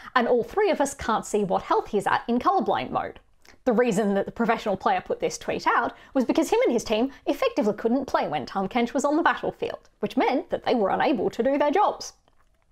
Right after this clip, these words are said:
Oops. So,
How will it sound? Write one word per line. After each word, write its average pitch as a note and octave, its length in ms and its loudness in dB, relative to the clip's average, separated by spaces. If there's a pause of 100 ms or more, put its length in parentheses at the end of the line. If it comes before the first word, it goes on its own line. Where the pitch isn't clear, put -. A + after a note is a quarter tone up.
(1200)
Oops. - 460 0 (840)
So, F4 360 2